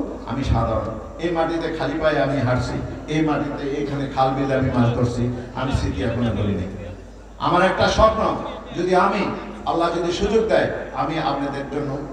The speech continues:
কিছু করে যাওয়ার জন্য আমি ওয়াদা করছি, ইনশাআল্লাহ আগামী যেন আমাকে সে শক্তি দেয় আল্লাহ তাআলা, আল্লাহ যদি আমাদেরকে বেঁচে রাখে। আমার এখানে কয়েকটা লিখছিলাম অনেক কিছু, যে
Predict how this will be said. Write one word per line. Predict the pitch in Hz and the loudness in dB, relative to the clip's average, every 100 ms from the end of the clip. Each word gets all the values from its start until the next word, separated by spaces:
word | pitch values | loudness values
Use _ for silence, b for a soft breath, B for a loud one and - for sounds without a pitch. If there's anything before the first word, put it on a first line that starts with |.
| - | -6
কিছু | 165 180 147 | -4 -2 0
করে | 135 127 | 0 2
যাওয়ার | 127 123 | 2 2
জন্য | 123 120 123 123 120 | 0 0 0 -2 -2
আমি | 120 120 101 | 0 -2 -2
ওয়াদা | 113 139 175 175 | 0 2 2 0
করছি, | 185 202 170 | -2 0 0
ইনশাআল্লাহ | - 147 139 131 | 2 2 2 2
আগামী | 127 127 | 2 2
যেন | - 220 - - 127 | 4 4 2 -2 -2
আমাকে | 135 143 139 | -2 0 -2
সে | - - | -4 -4
শক্তি | - - - | -6 -6 -4
দেয় | 117 107 | -2 0
আল্লাহ | 107 98 | 0 -2
তাআলা, | 98 90 - - - - - - - - | -4 -6 -8 -8 -8 -6 -4 -2 2 4
আল্লাহ | 165 160 156 | 6 6 4
যদি | 151 139 123 - - | 0 -2 -4 -8 -6
আমাদেরকে | 135 143 131 120 113 | -2 -2 -2 -4 -4
বেঁচে | - - | -4 -6
রাখে। | 101 - 101 - - - - - - - - - - - | -6 -6 -10 -12 -14 -16 -16 -18 -18 -18 -18 -18 -18 -6
আমার | 139 185 196 | 0 0 2
এখানে | 190 196 190 - - - - - - - - - - - - - - - | 0 0 0 -4 -8 -12 -14 -16 -18 -18 -20 -20 -20 -20 -20 -20 -20 -6
কয়েকটা | 156 156 165 160 - - - - - - - - | -4 0 0 -2 -4 -8 -12 -16 -16 -16 -12 -8
লিখছিলাম | 135 143 - 170 139 | -6 -4 -2 0 0
অনেক | 135 135 | -2 -4
কিছু, | 131 | -6
যে | 117 | -4